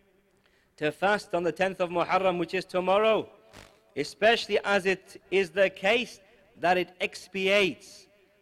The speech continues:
the sins of the previous year, يعني your minor sins.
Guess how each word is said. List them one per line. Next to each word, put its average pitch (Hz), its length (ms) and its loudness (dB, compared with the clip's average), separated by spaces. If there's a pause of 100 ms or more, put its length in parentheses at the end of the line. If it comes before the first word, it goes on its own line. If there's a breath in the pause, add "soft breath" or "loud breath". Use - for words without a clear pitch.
the 151 100 -2
sins 180 360 -4
of 151 120 -2
the 139 100 -2
previous 156 500 -6
year, 160 180 0
يعني 147 360 -2
your 147 160 0
minor 143 320 -2
sins. 107 500 -10